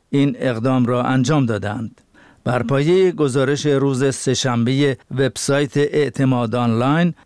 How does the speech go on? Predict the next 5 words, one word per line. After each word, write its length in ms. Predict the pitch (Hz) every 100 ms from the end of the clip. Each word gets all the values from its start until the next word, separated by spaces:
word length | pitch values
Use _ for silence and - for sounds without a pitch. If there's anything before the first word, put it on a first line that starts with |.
| -
ناصر 520 | 135 143 127 160 147
شعبانی 800 | 143 143 120 110 120 117 165 185 - _ -
در 240 | 127 127 127
یک 240 | 156 185
سخنرانی 640 | - 147 143 123 131 147